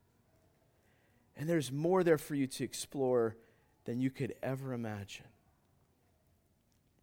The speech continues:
Live knowing your wife. Number two, let's go back to the passage, verse seven. "Likewise, husbands, live with your wives in an understanding way, showing honor to the woman as the weaker vessel, since they are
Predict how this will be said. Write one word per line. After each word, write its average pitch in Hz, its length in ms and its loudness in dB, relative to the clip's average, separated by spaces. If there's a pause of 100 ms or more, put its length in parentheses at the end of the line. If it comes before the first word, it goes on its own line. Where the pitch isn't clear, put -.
(840)
Live 123 400 2
knowing 117 440 0
your 107 140 0
wife. 107 420 0
Number 113 180 -6
two, 104 440 -4 (920)
let's - 100 -20
go 127 100 -4
back 110 180 6
to 135 80 -6
the 120 60 -2
passage, 117 440 -2
verse 113 200 -2
seven. 113 380 2
"Likewise, 117 440 0
husbands, 131 400 -4
live 143 120 0
with 143 100 -4
your 139 80 0
wives 127 420 6
in 120 80 -2
an 117 140 -2
understanding 131 720 -2
way, 110 460 0 (400)
showing 139 300 4
honor 147 320 4
to 151 120 -2
the 151 100 2
woman 139 260 4
as 127 120 4
the 131 80 0
weaker 135 240 0
vessel, 117 520 -2
since - 280 -6
they 123 160 2
are 120 160 2